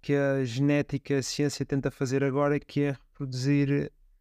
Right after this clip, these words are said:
um óvulo com, com o mesmo material genético. Ou seja, agarrando,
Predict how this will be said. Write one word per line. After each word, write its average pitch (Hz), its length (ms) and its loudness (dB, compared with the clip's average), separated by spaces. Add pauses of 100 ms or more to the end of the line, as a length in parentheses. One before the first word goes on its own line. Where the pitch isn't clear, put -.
(720)
um 139 260 2
óvulo 147 540 2
com, 147 440 0 (480)
com 160 140 0
o - 20 4
mesmo 156 340 4
material 151 340 2
genético. 131 480 0 (640)
Ou 135 120 -6
seja, 135 280 -2
agarrando, 147 640 -4